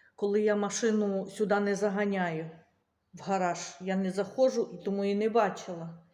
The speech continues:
Це по-перше. А по-друге, кажу: «Ви ж знаєте прекрасно, що коли я щось бачу таке, якусь аварію, я завжди вам говорю. Завжди, де щоб я не, не бачила якусь тріщинку,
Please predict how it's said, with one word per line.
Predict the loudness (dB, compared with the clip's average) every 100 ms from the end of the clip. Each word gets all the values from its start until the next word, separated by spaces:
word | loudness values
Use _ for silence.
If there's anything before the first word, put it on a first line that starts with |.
| _ -20 -20
Це | -6 -2
по-перше. | 0 2 2 2 -2
А |
по-друге, | 0 6 8 8
кажу: | 4 0 -2 -4 -16 -20 -20 _
«Ви | 2 2
ж |
знаєте | 2 2 2 2
прекрасно, | 0 -4 0 0 0 -4 -10 -10 -12
що | -12 -10
коли | -4 -2 2 2
я | 0 0 0 0 -4 -14 -20 _ _ -20 _
щось | -14 -2 0 0
бачу | 0 2 4 2 -2 -2
таке, | -2 -2 -2 -2 -4 -8
якусь | -6 -4 -2
аварію, | -2 2 2 4
я | 2
завжди | 2 0 -2 4 6 8
вам | 4 0
говорю. | -2 -6 -4 -4 -4 -8 -16 -20 -20 -20 _
Завжди, | 0 2 2 2 2 4
де | 4 2
щоб | 0 -2 0
я | -2
не, | 0 0 0 0
не | 2 2
бачила | 4 0 0 0
якусь | 0 -4 -6
тріщинку, | -2 -2 -2 -6 -6 -6 -10 -14